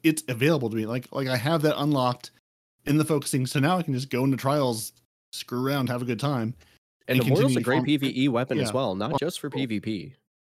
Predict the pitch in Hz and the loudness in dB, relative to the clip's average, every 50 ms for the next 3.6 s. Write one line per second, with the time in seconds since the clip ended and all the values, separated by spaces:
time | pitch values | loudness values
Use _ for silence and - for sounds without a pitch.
0 | _ _ - 185 151 110 101 - 190 214 170 - - 175 185 - 226 190 147 113 | _ _ -4 -2 -2 -2 0 2 4 4 4 2 0 -2 -2 0 2 2 2 2
1 | 110 156 175 220 202 185 175 185 - 196 185 185 160 139 135 131 135 135 156 165 | 0 -2 0 2 4 4 4 4 2 0 0 0 0 0 0 0 2 2 2 2
2 | 160 - - 127 147 165 - 147 147 143 139 135 131 170 - - 165 135 123 107 | 0 -2 0 0 0 0 2 2 2 2 2 2 0 -2 -2 -2 -2 -2 -2 -4
3 | - 107 113 123 - 120 120 127 127 127 120 123 | -6 -6 -6 -6 -4 -4 -2 -2 -2 -2 -4 -6